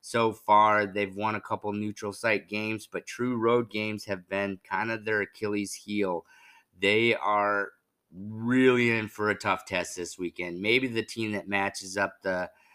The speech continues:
uh, that they match up the worst with in Kansas City, and then they go to Oral Roberts, which should be a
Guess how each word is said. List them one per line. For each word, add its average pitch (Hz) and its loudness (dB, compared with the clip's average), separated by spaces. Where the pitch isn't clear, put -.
uh, 85 -2
that 95 -2
they 101 6
match 95 -2
up 101 -4
the 90 -2
worst 98 -2
with 101 -2
in 85 -6
Kansas 85 -8
City, 98 0
and 87 -6
then 90 -4
they 98 0
go 95 0
to 85 -4
Oral 87 0
Roberts, 85 -2
which 82 -10
should 73 -14
be 80 -10
a 73 -12